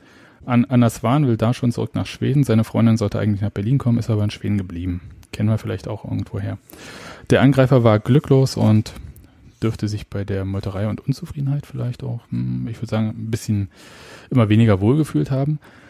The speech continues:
Und man kann auch so vorstellen, ja, also wenn man das versucht nachzuvollziehen, w-, in welchen Turbulenzen sich diese Mannschaft befunden hat und wie die eigentlich auch im Streit mit dem Trainer war. Und dann kann man sich vorstellen, dass halt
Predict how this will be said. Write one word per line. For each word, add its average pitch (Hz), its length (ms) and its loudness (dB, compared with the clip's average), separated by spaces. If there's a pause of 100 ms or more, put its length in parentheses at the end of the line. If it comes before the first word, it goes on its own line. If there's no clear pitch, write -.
(160)
Und 110 140 -2
man 110 100 2
kann 131 160 4
auch 127 80 4
so 120 80 0
vorstellen, 107 380 -2
ja, 120 140 0
also 110 440 -2 (180)
wenn 107 100 -4
man 110 80 0
das - 120 -10
versucht 113 320 -4
nachzuvollziehen, 123 800 -2 (540)
w-, 117 100 -6 (320)
in 117 300 2
welchen 123 240 2
Turbulenzen 123 540 2
sich 113 140 -2
diese 110 200 -2
Mannschaft 110 360 -2
befunden 120 460 2
hat 110 140 0
und 110 340 0
wie 113 100 2
die 110 200 2
eigentlich 110 360 0
auch 104 120 -4
im 117 80 2
Streit - 360 -4
mit 113 120 -2
dem 113 120 6
Trainer 110 440 2
war. 101 260 0
Und 98 100 0
dann 101 120 0
kann 110 120 2
man 113 120 4
sich 110 120 -2
vorstellen, 107 360 -2
dass 104 180 -6
halt 110 220 -6